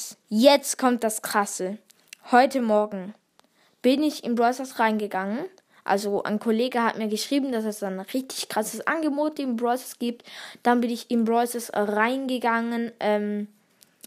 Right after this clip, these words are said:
ja, also noch kurz, danke vielmals an den Kollegen. War richtig nett, hat es mir geschrieben,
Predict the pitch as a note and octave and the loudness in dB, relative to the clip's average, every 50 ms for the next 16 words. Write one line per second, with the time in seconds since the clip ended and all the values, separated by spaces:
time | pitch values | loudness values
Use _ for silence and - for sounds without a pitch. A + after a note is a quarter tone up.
0 | _ - _ _ _ _ _ - - A#3+ A#3 G#3+ G#3 A3 G#3+ - A#3 A3 G#3+ A3 | _ -20 _ _ _ _ _ 0 4 6 8 8 6 6 4 2 0 0 2 2
1 | A3+ A3 A3 - - - B3+ A#3+ A#3+ A#3+ - - - - A3+ A3+ B3 C4+ C#4 C4 | 2 2 0 0 2 4 4 4 4 2 -2 -8 -4 0 4 4 6 4 4 0
2 | B3+ - - B3+ B3+ A#3+ A#3+ A#3+ A#3+ - G#3 A3 A3 A3 G#3+ G#3+ G#3+ - - - | -4 -6 -4 -2 0 0 0 0 0 0 0 2 4 4 4 4 2 -2 -8 -12
3 | - - - B3 B3+ C#4 D#4 D#4+ D#4+ D#4+ E4 D#4+ D4+ C4 A#3+ A#3 A3 A3 A3+ D4 | -4 2 4 6 6 6 4 2 0 -2 -4 -4 -4 0 2 4 4 4 2 -2
4 | C#4 - C4+ A#3+ - B3 A#3+ B3+ C4 B3+ B3+ A#3 A3 A3+ A3+ B3 A#3 A#3 A3+ A3+ | -4 -4 -6 -2 0 2 2 2 2 0 -2 -2 -2 -2 0 0 0 2 2 2
5 | A3 - - C4 C#4 D4 D4 D4 D#4 E4 | 0 2 2 4 4 4 4 0 -4 -6